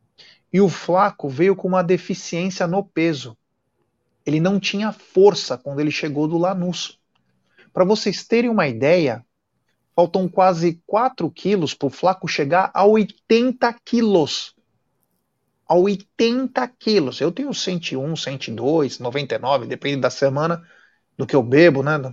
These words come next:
principalmente. Mas ele não conseguiu chegar ainda a oitenta quilos. E detalhe,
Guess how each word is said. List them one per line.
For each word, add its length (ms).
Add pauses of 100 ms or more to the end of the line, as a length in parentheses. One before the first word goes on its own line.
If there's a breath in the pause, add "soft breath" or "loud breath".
(220)
principalmente. 640 (680 soft breath)
Mas 200
ele 280 (220)
não 340
conseguiu 440
chegar 300
ainda 160
a 40
oitenta 500
quilos. 340
E 60
detalhe, 760